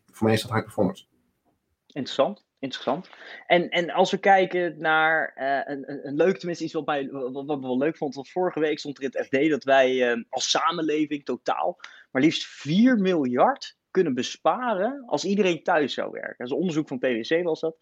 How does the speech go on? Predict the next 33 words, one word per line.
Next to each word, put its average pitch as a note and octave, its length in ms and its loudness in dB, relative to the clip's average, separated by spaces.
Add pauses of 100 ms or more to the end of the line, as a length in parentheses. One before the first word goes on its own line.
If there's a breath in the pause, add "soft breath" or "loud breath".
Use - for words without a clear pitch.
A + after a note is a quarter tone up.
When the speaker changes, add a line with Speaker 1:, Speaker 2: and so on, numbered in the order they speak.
(360 loud breath)
Speaker 2:
En, B2+ 360 2
en, D3+ 200 -2
en - 280 -4 (260)
ja, D#3+ 160 4
we C#3+ 80 0
leven G#3+ 320 4
in C3+ 80 0
gekke B2+ 280 -2
tijden A2 300 -2
waar D3+ 120 -2
steeds F3 220 2
meer B2 160 -2
remote A#2 340 2
is. F#3+ 80 -2
U C3 80 -4
werkt A#2 220 2
nu A#2 100 -2
ook C3+ 160 2
een E3 80 -6
hoop D3+ 240 2
remote, D3 440 2
waar A2+ 260 0
Speaker 1:
Ja. - 140 8
Speaker 2:
waarschijnlijk C#3 720 0
voorheen A#2+ 360 4
een G#2+ 60 -6
hoop C#3 300 4
op B2 160 -8
locatie B2+ 520 2
was - 540 -6
en A#2+ 120 -2
nu C#3 160 2
veel, A#2+ 480 2